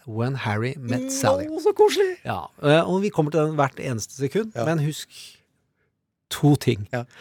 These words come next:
Speaker 1: Når det gjelder all form for kommunikasjon, all form for reklame, all form for debattvirksomhet, men all f-, form for interaksjon, så er det jo det ene vi ønsker at alle må skjønne, at følelsen er forutsetning for fornuften.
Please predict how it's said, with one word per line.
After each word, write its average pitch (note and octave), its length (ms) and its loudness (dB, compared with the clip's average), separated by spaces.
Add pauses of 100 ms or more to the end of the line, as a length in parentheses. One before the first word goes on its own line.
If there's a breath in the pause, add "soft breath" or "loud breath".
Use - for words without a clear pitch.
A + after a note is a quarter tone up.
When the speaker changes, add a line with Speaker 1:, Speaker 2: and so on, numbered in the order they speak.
(340 loud breath)
Speaker 1:
Når C3 80 4
det F3+ 80 8
gjelder G#3 200 4 (160)
all F3 260 8
form D#3+ 360 4
for F#3+ 260 2 (460)
kommunikasjon, E3+ 840 0
all C#3+ 140 2
form D3 220 0
for - 120 0
reklame, D#3+ 480 4
all D3 220 -2
form D3 220 -2
for D#3+ 100 -6
debattvirksomhet, D3+ 880 0
men E3 140 -2
all D3+ 180 2
f-, C#3+ 180 -10
form C#3 240 2
for E3+ 180 2 (120)
interaksjon, F3+ 800 4 (240 loud breath)
så F#3+ 180 2
er D#3 60 8
det E3 60 6
jo E3+ 60 6
det F3+ 240 6
ene C#3 460 0
vi C3+ 240 0
ønsker C#3 340 -6
at - 140 -6
alle B2 220 4
må D3+ 100 2
skjønne, D3+ 320 0
at - 120 -2
følelsen E3 880 4
er D3+ 100 -2
forutsetning B2+ 600 -2
for B2+ 160 -4
fornuften. - 420 -2